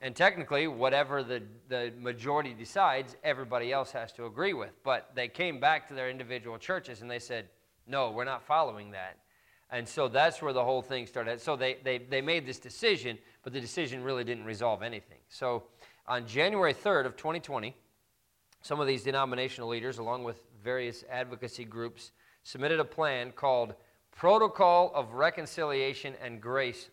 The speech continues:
Through Separation. Um, and I think I, yeah, so, I mean, it's just this long word, long, long name to basically say that what they were trying to do is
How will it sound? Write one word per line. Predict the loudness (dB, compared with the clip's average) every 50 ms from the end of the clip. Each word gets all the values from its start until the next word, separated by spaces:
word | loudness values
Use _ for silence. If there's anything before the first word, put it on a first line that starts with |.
| _ -16
Through | -12 -10 -10 -8
Separation. | -4 -2 -2 -2 -2 -2 -4 -4 -4 -4 -6 -12 -16 _ _ _ _ _ _ _ _ _ _ _ _ _ _ _ _ _ _ 4
Um, | 4 6 6 6 4 0 -4 -8
and | -10 -10
I | -10
think | -8 -10 -10 -8 -4
I, | -2 -2 -2 -2 -6 -10 _ -6
yeah, | -4 -4 -4 -4
so, | -6 -6 -6 -6
I | -6 -6 -6 -6 -4
mean, | -2 -2 -4
it's | -4 -4
just | -6 -8 -8 -8
this | -10 -8 -6
long | 0 2 4 4 4 2 2 2
word, | 2 2 4 4 2 2 -2 -2
long, | 0 2 2 2 2 0 -2 0
long | 2 4 4 4 2 0 -4 -8 -8
name | -6 -4 -2 -2 -2 -4 -6 -8
to | -8 -10 -10
basically | -4 -2 -2 -2 -2 -4 -8 -8 -8
say | -6 -2 0 0 0 0
that | 0 0 -2 -2 -2 -6 -10 -6
what | -2 -2 -2 -2
they | -2 -4
were | -4
trying | -4 -6 -6 -6 -6
to | -8 -8
do | -4 -2 0 0 0 -2 -2 -4
is | -4 -4 -4 -4 -6 -10 -14